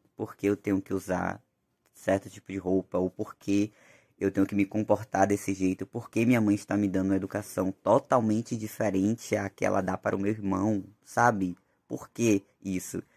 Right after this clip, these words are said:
E eu cresci num lar machista, né? Machista, então, assim, é aquela parada, né? De meninas cuidam de, é, afazeres de casas e os meninos não fazem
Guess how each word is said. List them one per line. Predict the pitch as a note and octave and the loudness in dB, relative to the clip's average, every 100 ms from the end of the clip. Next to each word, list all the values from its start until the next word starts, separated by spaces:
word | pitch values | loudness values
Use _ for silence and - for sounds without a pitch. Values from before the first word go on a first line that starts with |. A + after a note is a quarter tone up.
| _ _ _ _ _ - _ - | _ _ _ _ _ -20 _ -2
E | C3+ | 2
eu | F3 | 2
cresci | F#3 F#3 F#3+ D3+ | 2 -2 2 2
num | E3 | 4
lar | D3 A#2 C3+ | 6 6 6
machista, | C#3 C#3+ - A2 - - G#2 | 4 0 -4 -4 -4 -4 -2
né? | F#2 G2 - - F#2+ _ | 0 -2 -4 -8 -10 _
Machista, | - G2+ - F#2 F2+ - - A2+ G2 | -8 -8 -6 -6 -8 -8 -4 0 0
então, | F#2 F#2+ - | -2 -6 -6
assim, | F2+ - - A#2 G2 - _ _ _ _ _ | -6 -6 -6 -2 -2 -4 _ _ _ _ _
é | F2+ | -4
aquela | F2+ F2+ | -2 0
parada, | F2 G2+ F2 F2 | 2 2 2 0
né? | F2 F2 | -2 -2
De | F2+ F2+ | -4 -2
meninas | F#2+ F#2+ F#2 G#2 A#2 - | 0 2 2 0 -2 -6
cuidam | - G2 F#2 G2+ A2 | -4 -2 0 -2 -2
de, | G2 G2 G#2 B2 _ _ _ | -4 -8 -8 -12 _ _ _
é, | - F2+ E2+ | -6 -2 0
afazeres | E2+ - F2+ F2+ F2+ | -2 -4 -4 -4 -6
de | |
casas | G2+ - F2 F2+ G#2 G2+ | -8 -2 0 0 -4 -2
e | |
os | G2 F#2+ | -2 0
meninos | G#2 G#2 F#2+ G2 G2 - | 0 2 2 4 2 0
não | F#2+ | -4
fazem | - F2 F2+ G#2 | 0 0 0 -4